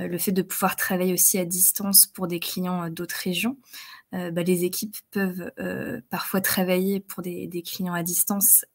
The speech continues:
et donc travailler ensemble sans s'être jamais vraiment rencontrés. Donc là, c'est aussi l'occasion de, de parfois de mettre un visage, <laughs> parce qu'on,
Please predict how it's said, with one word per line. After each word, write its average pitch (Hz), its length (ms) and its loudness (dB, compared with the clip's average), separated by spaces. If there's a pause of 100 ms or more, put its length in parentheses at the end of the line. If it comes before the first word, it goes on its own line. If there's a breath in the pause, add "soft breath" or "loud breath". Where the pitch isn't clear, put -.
et 185 60 -2
donc 175 140 -4
travailler 185 340 2
ensemble 190 340 2
sans 185 160 4
s'être 170 200 0
jamais 180 240 -4
vraiment 175 280 -8
rencontrés. 175 480 -6 (400 loud breath)
Donc 180 200 -4
là, 185 120 4
c'est 185 160 4
aussi 175 280 2
l'occasion 185 500 -4
de, 165 260 -6
de - 220 -14
parfois 185 240 -2
de 190 40 4
mettre 180 220 0
un 180 80 2
visage, 185 480 4
<laughs> - 920 -8
parce - 180 -6
qu'on, 175 240 -8